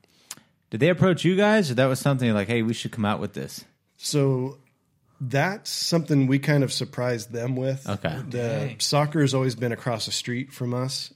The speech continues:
Speaker 2: and they were the first ones to reach out to us to be like, "Hey, we want somewhere to go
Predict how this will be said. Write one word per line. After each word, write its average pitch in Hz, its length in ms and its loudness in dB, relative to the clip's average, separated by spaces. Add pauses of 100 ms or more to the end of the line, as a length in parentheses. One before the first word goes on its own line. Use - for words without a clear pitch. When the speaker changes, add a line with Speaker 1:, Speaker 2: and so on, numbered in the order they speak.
Speaker 2:
and 107 420 -8
they 120 140 -4
were 117 220 -6
the 107 80 -10
first 123 340 -4
ones 117 220 -4
to 117 80 -10
reach 113 200 -8
out 107 180 -8
to 113 80 -8
us 101 140 -8
to - 60 -12
be 113 100 -10
like, 101 180 -10
"Hey, 113 260 -2 (720)
we 131 140 0
want 131 240 0
somewhere 123 260 2
to 117 80 -4
go 113 220 -4